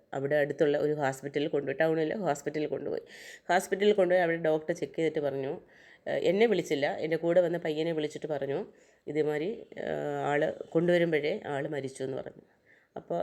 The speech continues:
എന്താ കാരണം എന്തെന്ന് പറഞ്ഞു. അപ്പോൾ ഞങ്ങൾ വണ്ടിയിൽ ഇങ്ങനെ പോകുമ്പോൾ ചേച്ചി ഞാനിങ്ങനെ പിടിച്ചിരിക്കുകയാണ്. പിടിച്ചിരിക്കുന്ന സമയത്ത് ചേച്ചിയുടെ കഴുത്തിൽ നോക്കുമ്പോൾ ഒരു ചുമന്ന പാട് കണ്ടു ഞാൻ. അപ്പോൾ ഇപ്പോൾ ചുമന്ന പാട് കണ്ടപ്പം, ആ, എനിക്കത്, ആ, ഇത് അപ്പോൾ ഞാനത്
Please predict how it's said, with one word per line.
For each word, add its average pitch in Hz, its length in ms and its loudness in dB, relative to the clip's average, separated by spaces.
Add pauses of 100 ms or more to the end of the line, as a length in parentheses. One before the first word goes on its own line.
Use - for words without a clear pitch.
എന്താ 156 280 2
കാരണം 180 300 2
എന്തെന്ന് 165 280 0
പറഞ്ഞു. 135 140 0
അപ്പോൾ 180 120 -6
ഞങ്ങൾ 170 240 -2
വണ്ടിയിൽ 180 380 2
ഇങ്ങനെ 180 200 0
പോകുമ്പോൾ 175 500 0
ചേച്ചി 180 300 -2
ഞാനിങ്ങനെ 180 360 2
പിടിച്ചിരിക്കുകയാണ്. 175 760 2 (420)
പിടിച്ചിരിക്കുന്ന 190 480 0
സമയത്ത് 180 280 0
ചേച്ചിയുടെ 180 320 0
കഴുത്തിൽ 185 360 4
നോക്കുമ്പോൾ 175 340 0
ഒരു 175 80 0
ചുമന്ന 180 420 2
പാട് 175 360 2
കണ്ടു 139 240 0
ഞാൻ. 123 220 -4 (760)
അപ്പോൾ 190 240 4 (120)
ഇപ്പോൾ 208 240 -2
ചുമന്ന 208 260 4
പാട് 202 240 4
കണ്ടപ്പം, 190 440 4 (100)
ആ, - 140 -2 (160)
എനിക്കത്, 247 380 2 (100)
ആ, - 140 4 (120)
ഇത് 202 160 2 (260)
അപ്പോൾ 220 340 2
ഞാനത് 214 420 6